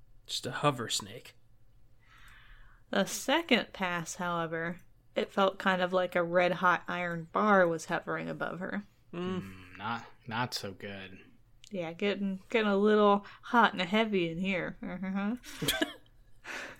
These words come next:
Speaker 2: Uh, but as promised, she stayed silent during this.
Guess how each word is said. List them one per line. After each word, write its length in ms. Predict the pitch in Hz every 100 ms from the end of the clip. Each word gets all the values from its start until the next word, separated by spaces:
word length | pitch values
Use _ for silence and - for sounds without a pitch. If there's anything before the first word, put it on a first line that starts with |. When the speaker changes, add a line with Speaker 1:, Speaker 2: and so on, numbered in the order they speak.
| - - - - _ - - - - - - -
Speaker 2:
Uh, 220 | 185 180
but 200 | 185 185
as 280 | 202 196 196
promised, 580 | - 277 254 202 202 -
she 140 | 190
stayed 400 | 190 - 185 165
silent 460 | - 175 165 160 -
during 320 | 180 - 170
this. 340 | 214 - -